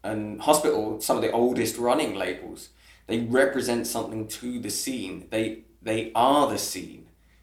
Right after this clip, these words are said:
You know, without them, you know, there is no sort of identity. They are the s-, the identity of the scene. Not just them. There are other record labels out there, of course.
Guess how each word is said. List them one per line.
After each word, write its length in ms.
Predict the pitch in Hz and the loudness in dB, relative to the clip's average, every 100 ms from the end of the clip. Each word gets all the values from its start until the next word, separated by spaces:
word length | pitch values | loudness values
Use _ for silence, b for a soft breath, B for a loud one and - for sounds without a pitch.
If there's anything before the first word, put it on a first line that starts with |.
| _ | _
You 120 | 113 | -2
know, 120 | 107 | 0
without 560 | 104 113 110 117 - - | 0 0 4 4 4 2
them, 400 | 90 80 95 113 _ _ _ _ _ _ _ _ _ _ _ _ _ - | -4 -4 -8 -12 _ _ _ _ _ _ _ _ _ _ _ _ _ -8
you 100 | 120 | -4
know, 100 | 95 | -2
there 280 | 98 120 123 | 4 6 6
is 160 | 117 | 4
no 300 | 120 120 113 | 6 6 6
sort 220 | 117 123 | 4 0
of 80 | 117 | 4
identity. 720 | 110 110 127 123 - 90 - - _ _ _ | 4 6 4 2 -4 -6 -8 -16 _ _ _
They 220 | - 117 | 0 6
are 200 | 123 120 | 8 8
the 80 | 117 | 6
s-, 160 | 113 - | 2 0
the 160 | - | 0
identity 720 | 113 113 113 110 110 - 110 - | 2 4 4 2 0 -6 -10 -2
of 220 | 113 - | -2 -2
the 60 | 107 | -6
scene. 460 | - 127 95 87 - _ _ _ _ _ _ - | -4 -4 -4 -10 -18 _ _ _ _ _ _ 2
Not 200 | 208 - | 2 6
just 240 | 139 - | 6 6
them. 360 | 123 135 165 - | 4 4 0 -4
There 240 | 131 135 | 2 6
are 200 | 131 127 | 8 8
other 200 | 127 120 | 4 4
record 320 | 117 120 127 120 | 4 4 4 2
labels 320 | 120 120 117 | 2 2 2
out 180 | 117 120 | 2 4
there, 180 | 139 | 2
of 260 | 151 139 120 | 2 0 0
course. 480 | - 120 170 - | 0 0 0 -6